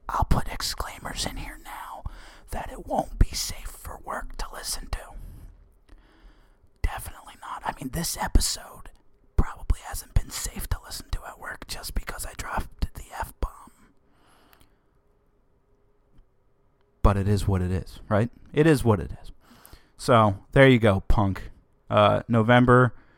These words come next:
when we have your Eat Your Words episode, and I make you call in. Oh, yeah, it, it's a double-ended deal. Yeah, if, if, if, should Donald Trump lose, <laughs> I,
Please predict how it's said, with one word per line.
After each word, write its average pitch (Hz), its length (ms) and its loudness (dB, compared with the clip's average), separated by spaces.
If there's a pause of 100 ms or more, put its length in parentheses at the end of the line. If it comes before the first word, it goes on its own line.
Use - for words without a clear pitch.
(260)
when 104 420 4
we 107 120 4
have 107 320 4
your 135 640 10 (180)
Eat 127 240 4
Your 117 260 10
Words 139 360 10
episode, 139 580 4 (400)
and 104 140 2
I 101 80 6
make 110 260 2
you 123 100 4
call 143 300 6
in. 143 140 4
Oh, 147 100 12
yeah, 131 280 10 (120)
it, 165 180 6
it's 170 160 4
a 165 80 6
double-ended 127 640 8
deal. 117 340 2 (160)
Yeah, 127 280 8
if, 127 240 6
if, - 340 4
if, - 460 2 (540)
should 156 320 4
Donald 156 280 10
Trump 151 240 6
lose, 170 640 10
<laughs> - 40 2
I, 180 160 6